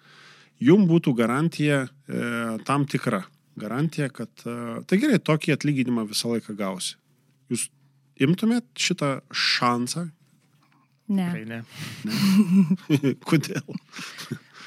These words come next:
Speaker 3: Aš ne kartą ir savo esu pasakęs, kad tikiuosi daugiau niekada nebereikės dirbti samdomą darbą. Čia turbūt nuo pačio žmogaus
Speaker 1: Mm.
Speaker 3: priklauso. Aš kaip, nežinau, ne visai tikiu ho-,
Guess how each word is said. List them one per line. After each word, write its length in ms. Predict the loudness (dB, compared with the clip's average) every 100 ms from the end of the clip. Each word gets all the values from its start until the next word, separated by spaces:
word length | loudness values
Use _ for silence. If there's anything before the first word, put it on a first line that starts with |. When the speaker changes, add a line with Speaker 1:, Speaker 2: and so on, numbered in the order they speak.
| -16 -14 -14 -14 -18 -20 -20 -20 -12
Speaker 3:
Aš 540 | -8 -6 -6 -8 -6
ne 160 | -4 0
kartą 300 | 0 0 -2
ir 60 |
savo 240 | 0 0 0
esu 180 | -2 -6
pasakęs, 540 | -6 -2 -2 -4 -8
kad 160 | -10 -10
tikiuosi 480 | -6 2 2 2
daugiau 280 | 2 2 2
niekada 280 | 0 0 0
nebereikės 540 | 0 -2 -4 -4 -6 -6
dirbti 300 | -8 -8 -6
samdomą 420 | -2 -2 -2 -6
darbą. 440 | -8 -10 -12 -16 -18 _ _ -20 -20 -20 -20
Čia 80 | -6
turbūt 240 | -4 0
nuo 80 | 0
pačio 240 | 2 2 2
žmogaus 320 | 2 2 0
Speaker 1:
Mm. 60 |
Speaker 3:
priklauso. 540 | -2 -4 -2 -4 -6 -8
Aš 300 | -6 -8 -10 -10
kaip, 120 | -14 -14
nežinau, 640 | -14 -10 -4 -2 0 0 0
ne 320 | 0 0 0
visai 280 | 0 0 0
tikiu 320 | 0 -2 -2 -2
ho-, 200 | -2